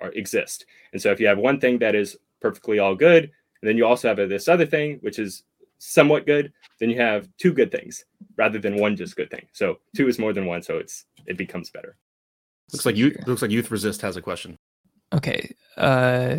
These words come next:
Speaker 3: cue for John. We should read these out for the people who are just listening.
Speaker 1: Uh,
Speaker 3: John, can you read it out?
Speaker 1: Oh, sure. Uh, "You claim that necessitarianism is incompatible with theism because God is capable of actualizing any logically possible state of affairs,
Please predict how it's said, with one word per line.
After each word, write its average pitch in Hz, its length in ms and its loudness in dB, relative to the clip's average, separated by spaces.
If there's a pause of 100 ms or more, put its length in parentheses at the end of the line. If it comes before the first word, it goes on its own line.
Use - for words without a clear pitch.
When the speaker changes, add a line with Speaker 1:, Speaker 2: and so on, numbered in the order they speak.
Speaker 3:
cue 175 260 2
for 156 160 2
John. 117 300 0
We 117 80 -2
should - 160 0
read 143 120 6
these 120 140 4
out 120 160 0
for - 60 -4
the 120 80 0
people 127 240 -2
who 123 100 -4
are 131 80 -4
just 143 220 -6
listening. 143 380 -2 (100)
Speaker 1:
Uh, - 220 -10
Speaker 3:
John, 123 180 0
can 127 160 0
you 123 80 2
read 123 140 0
it 123 40 -4
out? 123 160 -2
Speaker 1:
Oh, 139 140 8
sure. - 300 0 (260)
Uh, 131 320 8 (260)
"You 180 140 6
claim 180 320 0
that 151 140 2
necessitarianism 170 1000 -2
is 117 180 -2
incompatible 120 640 -4
with 98 140 -10
theism 160 360 0
because 107 300 -6
God 107 180 -2
is 98 120 -6
capable 101 400 -6
of 95 100 -2
actualizing 95 680 -4
any 98 180 -4
logically 87 400 -6
possible 85 360 -12
state 90 220 -8
of 87 100 -16
affairs, 160 380 4